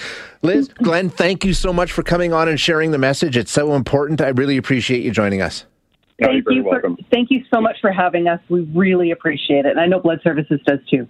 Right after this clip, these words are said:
Speaker 1: Yeah, absolutely. For, you bet. Thanks very much, guys.
Speaker 3: Thanks.
Speaker 2: All
Speaker 3: Have
Speaker 2: right.
Speaker 3: a good day.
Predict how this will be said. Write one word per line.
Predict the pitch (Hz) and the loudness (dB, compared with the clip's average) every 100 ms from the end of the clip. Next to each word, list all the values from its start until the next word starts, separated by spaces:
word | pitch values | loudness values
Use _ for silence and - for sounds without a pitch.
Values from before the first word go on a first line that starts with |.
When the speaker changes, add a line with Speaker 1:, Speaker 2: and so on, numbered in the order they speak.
| - | -2
Speaker 1:
Yeah, | 110 101 | 0 0
absolutely. | 107 - 113 117 | 0 -2 -2 -2
For, | 95 - - | -4 -4 -4
you | 135 | -2
bet. | 110 - | -2 -2
Thanks | 143 151 | -2 -2
very | - 135 | 0 0
much, | 131 - | 0 0
guys. | 101 98 - _ _ _ _ | -2 -2 -10 _ _ _ _
Speaker 3:
Thanks. | 196 180 - - | -2 -2 -4 -2
Speaker 2:
All | |
Speaker 3:
Have | 226 | 2
Speaker 2:
right. | 226 | 2
Speaker 3:
a | 196 | 2
good | |
day. | 175 | 0